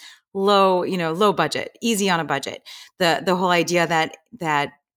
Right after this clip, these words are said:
the land, that i-, if vegetables had pain or any of that stuff was true, you're using more of that stuff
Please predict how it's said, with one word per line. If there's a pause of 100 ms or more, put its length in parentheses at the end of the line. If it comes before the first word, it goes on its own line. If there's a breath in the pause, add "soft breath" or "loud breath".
(760)
the
land,
that
i-,
if
vegetables
had
pain
or (100)
any
of
that
stuff
was
true, (280 loud breath)
you're
using
more
of
that
stuff